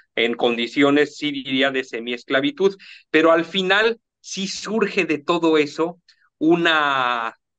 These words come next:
una cultura, ¿no? Una nación, eh,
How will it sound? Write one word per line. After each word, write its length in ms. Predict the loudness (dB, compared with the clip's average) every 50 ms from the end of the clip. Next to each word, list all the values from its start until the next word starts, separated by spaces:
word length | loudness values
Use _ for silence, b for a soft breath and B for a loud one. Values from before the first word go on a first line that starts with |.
| _ _ _ -4
una 360 | -4 -2 0 0 -2 -4 -6
cultura, 760 | -8 -6 -6 -6 -6 -6 -6 -6 -4 -4 -4 -4 -6 -6 -6
¿no? 380 | -8 -8 -8 -8 -10 -12 _ _ _ _ _ -6
Una 340 | -2 0 0 2 2 0
nación, 920 | 0 0 -2 -4 -4 -8 -16 -12 -6 -2 2 2 2 2 2 -2 -6 -14 _ _ _ _ _ _ _ -8
eh, 240 | -6 -4 -4 -4